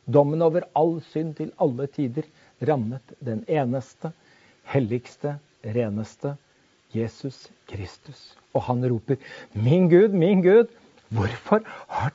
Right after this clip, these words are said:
du forlatt meg?» Og jeg har ingen forestillinger om helvete, men når Gud har snudd ryggen til, og det er mørkt, og du overlater deg selv, da er det i alle fall helvete på jord. «Min Gud, min Gud, hvorfor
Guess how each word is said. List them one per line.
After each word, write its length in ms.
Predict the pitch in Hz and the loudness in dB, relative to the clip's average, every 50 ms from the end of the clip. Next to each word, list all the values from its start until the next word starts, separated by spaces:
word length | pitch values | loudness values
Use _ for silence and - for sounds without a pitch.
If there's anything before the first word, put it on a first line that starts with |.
| _ _ | _ _
du 200 | 143 139 151 175 | 2 2 2 2
forlatt 520 | 175 - - 208 202 196 196 202 - - 202 | -2 -4 -2 2 4 4 4 4 0 -4 -4
meg?» 260 | 208 220 247 285 294 - _ _ _ _ _ _ _ _ _ _ _ | -2 -2 -2 -4 -8 -12 _ _ _ _ _ _ _ _ _ _ _
Og 60 | 127 | 2
jeg 80 | 123 156 175 | 2 2 2
har 60 | - _ _ _ _ _ 277 | -2 _ _ _ _ _ 4
ingen 360 | 277 214 165 143 156 196 202 147 | 4 4 4 2 0 -2 -4 0
forestillinger 640 | 160 180 156 131 127 - - 156 147 151 156 170 170 | 2 2 2 2 0 -4 -6 -4 -4 -4 -4 -4 -4
om 80 | 165 | -2
helvete, 540 | 135 131 156 127 95 113 135 123 - - - 123 | 0 0 0 0 -2 -4 -6 -6 -6 -8 -6 -4
men 140 | 117 117 131 | -2 0 2
når 140 | 143 160 156 - - - - 120 | 0 0 0 -4 -12 -12 -2 2
Gud 240 | 135 175 190 185 196 | 4 4 6 6 4
har 140 | 190 185 - | 2 2 0
snudd 240 | - 196 196 175 - - - 117 113 | 0 0 0 0 -2 -6 -6 -2 4
ryggen 300 | 143 170 151 170 180 165 - | 4 4 4 4 0 -2 -2
til, 220 | - 175 190 196 220 - | -4 -4 -4 -4 -6 -8
og 80 | - 117 | -8 -8
det 80 | 110 | -6
er 120 | 110 113 123 147 | -4 0 0 2
mørkt, 300 | 160 196 - _ _ - | 0 0 -2 _ _ -10
og 100 | - - | -6 -4
du 80 | 147 - - | -6 -4 4
overlater 540 | - 185 165 131 117 117 110 107 - 139 143 | 6 6 6 6 2 -4 -8 -6 -8 -8 -6
deg 160 | 131 156 135 | -6 -6 -8
selv, 320 | - - 170 180 196 196 - _ _ _ _ _ _ | -4 -2 0 0 0 0 -4 _ _ _ _ _ _
da 120 | - 156 143 | -2 -2 0
er 80 | 123 | 2
det 80 | 120 147 | 2 2
i 20 | |
alle 160 | 143 117 - - | 2 2 0 -2
fall 180 | 123 135 170 - _ _ _ - - | -4 -4 -4 -6 _ _ _ -2 0
helvete 560 | 190 170 113 87 87 - - 110 - - - | 0 0 0 -4 -10 -14 -14 -14 -14 -14 -6
på 100 | - 151 151 | -2 -2 0
jord. 260 | 143 147 160 175 170 - _ _ _ _ _ _ _ _ _ _ - | 0 0 -2 -4 -6 -10 _ _ _ _ _ _ _ _ _ _ -6
«Min 260 | 104 127 139 156 151 | -4 -2 -2 -2 -2
Gud, 220 | 120 120 127 139 139 120 | -2 -2 -2 -2 -2 -4
min 240 | 110 123 135 139 123 | -4 -4 -6 -6 -8
Gud, 320 | 120 123 - - - - _ _ _ _ _ _ _ _ | -8 -8 -10 -12 -18 -20 _ _ _ _ _ _ _ _
hvorfor 480 | - 117 113 110 - - - 143 135 | -8 -8 -8 -8 -12 -12 -10 -10 -10